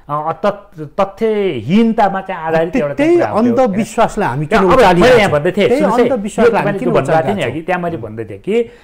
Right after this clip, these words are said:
Speaker 1: यदि कुनै, अ, बहुमतका आधारमा, समाजमा भएको बहुमतका आधारमा कसैले अर्को चाहिँ,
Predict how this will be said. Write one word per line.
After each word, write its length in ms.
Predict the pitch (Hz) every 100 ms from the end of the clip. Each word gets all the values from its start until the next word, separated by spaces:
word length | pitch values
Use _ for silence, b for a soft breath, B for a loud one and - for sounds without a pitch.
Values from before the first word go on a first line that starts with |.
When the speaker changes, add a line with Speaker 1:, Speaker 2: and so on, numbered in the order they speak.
| B B
Speaker 1:
यदि 340 | 190 208 254 277
कुनै, 560 | - 220 220 226 220
अ, 380 | 147 135 135 131
बहुमतका 680 | 127 180 196 208 233 - 220
आधारमा, 480 | 175 156 131 120 147
समाजमा 560 | - 185 180 196 208
भएको 320 | 175 147 160
बहुमतका 560 | 180 156 160 170 175 196
आधारमा 480 | 170 135 120 113 143
कसैले 400 | - - 208 240
अर्को 520 | 262 208 220 220 320
चाहिँ, 300 | 311 254 254